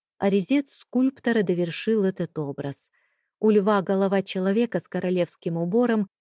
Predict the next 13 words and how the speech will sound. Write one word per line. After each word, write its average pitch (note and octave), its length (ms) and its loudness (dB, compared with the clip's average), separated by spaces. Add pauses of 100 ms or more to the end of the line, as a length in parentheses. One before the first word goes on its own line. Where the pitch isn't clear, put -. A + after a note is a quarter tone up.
(140)
предполагается, G#3+ 880 0
что G#3 200 -2
это B3 320 0
изображение F#3+ 840 0
Хафры, A3 600 -2 (280)
а F#3+ 120 -4
вся - 220 0
группа A#3 420 0
символизирует F#3+ 1040 0
мощь G#3 520 -4
и F#3+ 80 0
величие D#3+ 580 -4
правителя. D3 800 -8